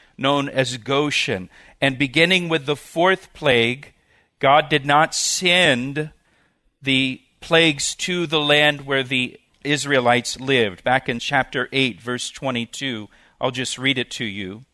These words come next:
"In that day I will set apart the land of Goshen in which my people dwell, that no swarms of flies shall be there, in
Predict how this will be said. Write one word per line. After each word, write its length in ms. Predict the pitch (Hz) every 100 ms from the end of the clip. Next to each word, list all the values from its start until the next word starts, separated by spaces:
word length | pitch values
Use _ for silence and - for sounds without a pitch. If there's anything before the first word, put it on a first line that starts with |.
| _
"In 280 | 165 190 190
that 300 | 175 185 170
day 240 | 170 180
I 180 | 160 156
will 180 | 160 147
set 340 | - - 175
apart 440 | 190 - 165 170 -
the 140 | 156
land 300 | 151 151 151
of 220 | 147 139
Goshen 640 | 151 156 170 - 156 135 127 - _ _
in 200 | 147 147
which 260 | 151 156 -
my 220 | 151 170
people 480 | 170 180 160 156 147
dwell, 560 | 127 135 127 127 135 - - _
that 240 | 147 143
no 340 | 143 160 190 202
swarms 720 | - - 170 170 175 165 -
of 80 | 147
flies 560 | - 156 151 151 147
shall 260 | - 156 139
be 220 | 131 147
there, 540 | 135 135 127 113 117 - - -
in 280 | 147 151